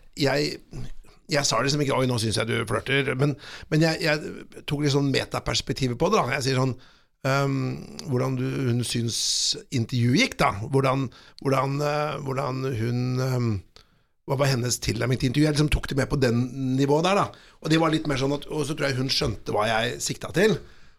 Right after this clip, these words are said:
og det var liksom litt sånn, litt sånn gult kort da, at, eh, og da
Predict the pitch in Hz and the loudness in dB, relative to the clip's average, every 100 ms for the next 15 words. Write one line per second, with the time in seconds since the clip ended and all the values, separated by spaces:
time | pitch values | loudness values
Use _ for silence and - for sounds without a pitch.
0 | _ - 160 156 143 123 135 123 113 123 | _ 0 2 4 2 0 0 -2 -2 -2
1 | 110 120 113 113 - 127 127 104 104 120 | 0 0 2 0 0 0 2 0 0 0
2 | 117 117 120 151 147 | 2 2 0 2 2